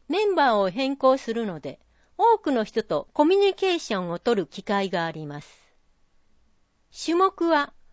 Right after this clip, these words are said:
ムカデ競争や丸ペケクイズ、愛のラケット瓶など盛りだくさん。共通の目的に向かって協力するので、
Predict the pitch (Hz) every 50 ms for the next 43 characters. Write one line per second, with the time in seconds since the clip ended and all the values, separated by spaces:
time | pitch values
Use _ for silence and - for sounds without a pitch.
0 | - - - 269 302 - 392 403 415 403 392 - 392 381 370 339 - - 226 202
1 | 196 185 175 156 156 - - - 226 247 277 311 - - 302 302 - 285 269 -
2 | 254 247 208 185 - - 147 135 - _ _ _ _ _ _ _ - 311 440 427
3 | 403 320 240 202 196 202 220 - 330 320 - - - 320 269 247 220 202 185 170
4 | 156 156 - 147 123 - - - 208 214 240 233 240 214 220 220 220 - 190 -
5 | - 170 147 147 139 143 147 220 _ _ _ _ _ _ _ _ _ _ _ _
6 | _ _ _ _ _ _ _ _ _ _ _ _ _ _ _ _ _ _ - 370
7 | 415 440 453 - - - 415 415 415 403 415 403 381 277 262 285 294 - 370 -
8 | 381 339 - 349 339 349 349 277 233 226 - 240 240 - - _ _ - 226 220
9 | - - _ _ - 320 349 349 359 349 349 - 359 330 - - 294 285 285 269
10 | 226 165 160 - 156 - -